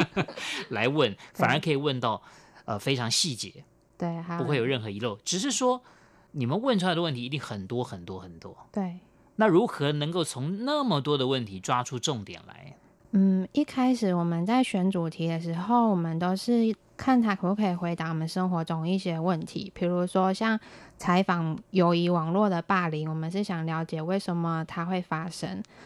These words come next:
Speaker 2: 或者是采访家内性侵，为什么受害者没办法开口说的话，我们都会先抱着一个问题去请教老师。那所以我们在整理重点的时候，我们都是看我们所写出来的内容可不可以解惑，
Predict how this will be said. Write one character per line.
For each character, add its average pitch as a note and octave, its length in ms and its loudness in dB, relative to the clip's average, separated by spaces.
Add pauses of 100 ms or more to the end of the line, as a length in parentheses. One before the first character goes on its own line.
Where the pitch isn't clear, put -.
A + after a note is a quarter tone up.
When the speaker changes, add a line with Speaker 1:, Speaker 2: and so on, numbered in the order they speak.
(120)
Speaker 2:
或 A3 220 6
者 G3+ 60 6
是 A3+ 180 2
采 F3+ 320 0
访 E3+ 240 0
家 F3 200 -4
内 G3 180 2
性 G3+ 240 2
侵， F3+ 340 -2
为 G#3 140 2
什 G3+ 100 -2
么 E3 140 -2
受 F#3+ 140 -2
害 F#3+ 200 -2
者 E3 140 -2
没 D#3 160 -4
办 F#3+ 160 0
法 E3+ 140 -2
开 E3+ 240 -4
口 - 220 -10
说 E3 200 -2
的 D#3 80 -2
话， F3+ 140 2
我 F3 60 0
们 D#3+ 140 -2
都 E3+ 120 -2
会 G#3 100 2
先 F#3 200 -2
抱 G3 180 6
着 D#3+ 120 0
一 D#3+ 60 -2
个 D#3+ 100 -4
问 F3+ 280 0
题 D3+ 200 -6
去 F#3+ 160 -2
请 F#3+ 240 -6
教 F3 220 2
老 B2 180 -8
师。 - 300 -10 (440)
那 A3 320 6 (260)
所 - 160 6
以 G#3+ 40 8
我 G#3+ 80 8
们 F#3+ 180 4
在 A3+ 120 4
整 F#3 180 2
理 F3 120 2
重 G#3+ 200 4
点 E3+ 140 4
的 D#3+ 80 -2
时 E3 160 -2
候， G3 200 2
我 G3 40 2
们 E3 180 0
都 E3+ 140 -2
是 G#3 180 0
看 G3+ 480 0
我 F#3 80 0
们 F3 220 2
所 E3 320 -2
写 E3+ 300 -2
出 G#3 160 -2
来 F#3 160 0
的 E3+ 100 -2
内 G3+ 220 4
容 D#3+ 240 0
可 E3+ 120 -4
不 F#3+ 140 -2
可 F#3+ 240 0
以 E3 140 -2 (240)
解 E3+ 260 -2
惑， G3+ 380 2